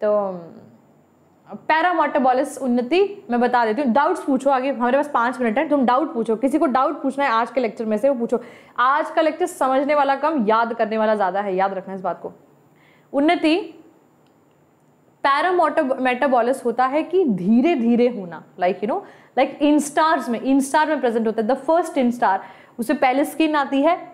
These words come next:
फिर निकल जाती है। The second instar, फिर आती है, फिर निकलती है। ये बहुत धीरे होता है process, बहुत लंबा होता है ये प्रोसेस,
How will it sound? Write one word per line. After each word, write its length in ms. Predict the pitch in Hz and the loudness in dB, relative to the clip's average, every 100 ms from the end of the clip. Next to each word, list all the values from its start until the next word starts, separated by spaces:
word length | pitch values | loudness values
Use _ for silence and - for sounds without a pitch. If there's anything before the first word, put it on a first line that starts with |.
| - | -4
फिर 120 | 302 | 0
निकल 320 | 277 226 208 | 0 0 0
जाती 300 | 196 180 202 | 0 -2 -2
है। 260 | 202 190 - _ _ 233 | -4 -6 -8 _ _ -4
The 100 | 277 | -2
second 400 | - 311 359 370 | 0 0 2 2
instar, 500 | 330 294 - 233 226 - - - | 2 0 0 0 0 -6 -20 -2
फिर 140 | 214 | 0
आती 300 | 254 240 254 | 2 0 0
है, 100 | 302 | -2
फिर 160 | 302 294 | 0 0
निकलती 240 | 247 220 | 0 0
है। 100 | 226 - - 320 | -2 -4 -2 0
ये 60 | |
बहुत 360 | 269 269 285 311 | 2 0 -2 -4
धीरे 400 | 208 185 247 330 | -2 2 2 4
होता 280 | 262 233 214 | 2 2 0
है 60 | |
process, 220 | 202 233 | 0 0
बहुत 340 | 277 233 320 285 | 0 0 0 0
लंबा 420 | 202 202 233 294 | -2 0 2 2
होता 380 | 240 190 190 185 | 0 -2 -2 -2
है 160 | 185 | 0
ये 100 | 190 | -2
प्रोसेस, 580 | 185 175 180 - 185 180 | -2 -2 -2 -2 -4 -4